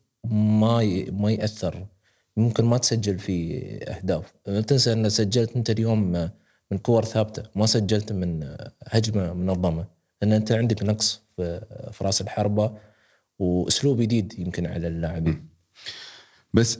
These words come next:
Speaker 2: أمس اللي شفناه منصور، آه، اللي شفناه أمس في لعب، في لمسات جديدة ما كنا نشوفها في نادي الشارجة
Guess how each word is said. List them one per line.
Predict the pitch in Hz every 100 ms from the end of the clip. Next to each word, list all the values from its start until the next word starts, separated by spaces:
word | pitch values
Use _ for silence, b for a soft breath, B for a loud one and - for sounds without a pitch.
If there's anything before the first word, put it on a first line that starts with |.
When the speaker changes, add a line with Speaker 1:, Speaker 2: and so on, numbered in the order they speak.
| -
Speaker 2:
أمس | 180 208
اللي | 139 117
شفناه | 104 107 110 101 - - _ - -
منصور، | 98 87 - 71 - _ -
آه، | 76 76 73 73 71 82 80 - -
اللي | 95
شفناه | 95 113 147 139
أمس | 151 147 - - _ _ _ _ -
في | - 123 147
لعب، | 117 123 123 113 - - -
في | - 123
لمسات | 107 98 - 110 104
جديدة | 90 107 95 76 - - -
ما | 90 117
كنا | - 87
نشوفها | - 80 78
في | 78
نادي | 76 73
الشارجة | - 76 73 -